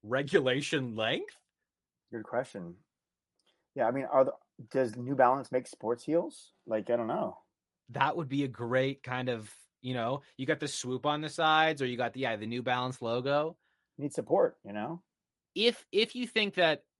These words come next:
Speaker 1: do you have any athlete in mind who do you think would, like, be sponsored by these heels?
Speaker 2: I know a lot of drag queens, so, uh, definitely, <laughs> I, there's plenty in my neighborhood who would love those heels. <laughs>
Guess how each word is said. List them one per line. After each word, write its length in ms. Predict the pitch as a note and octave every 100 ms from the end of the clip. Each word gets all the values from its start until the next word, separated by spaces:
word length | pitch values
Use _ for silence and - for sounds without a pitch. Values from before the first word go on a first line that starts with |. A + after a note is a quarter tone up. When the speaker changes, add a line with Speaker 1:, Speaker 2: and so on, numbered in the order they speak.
| _ _ _ _ _ F3
Speaker 1:
do 100 | F3
you 60 |
have 220 | F#3 A3 A#3
any 240 | F3+ F3+
athlete 440 | C#3+ C3+ C#3+ D#3 B2+
in 80 | C3
mind 320 | A#2+ A#2 A#2+
who 120 | B2+
do 80 | A#2+
you 60 | A2+
think 300 | B2+ A#2+ -
would, 220 | B2 A#2 G#2
like, 220 | A#2+ G#2+
be 100 | A#2
sponsored 540 | - B2 A2+ A2 A2+
by 240 | A2 G#2+ G#2
these 260 | G2 G#2+
heels? 480 | - G#2+ A2 B2 - _ _ _ _ - _ - -
Speaker 2:
I 60 |
know 140 | F3+ D3
a 20 |
lot 240 | A#2+ A#2
of 60 | G#2+
drag 240 | G#2 G2+ F2
queens, 440 | E2 - _ - _
so, 320 | - A2+ G#2
uh, 520 | F#2+ G#2+ G2+ G2 G2 F#2+ _ _ _
definitely, 580 | D#3+ E3 F3+ D#3 C3+ B2 C3 D#3+ -
<laughs> 280 | _ - -
I, 120 | D3+ D3+
there's 140 | E3
plenty 420 | - - F3 D#3 C3+
in 100 | B2
my 120 | A#2+
neighborhood 340 | A2+ G2+ G#2+ G#2+
who 60 |
would 160 | G#2+ F#2+
love 180 | G2 F#2
those 160 | F#2+
heels. 340 | F2 - - -
<laughs> 80 | A#2+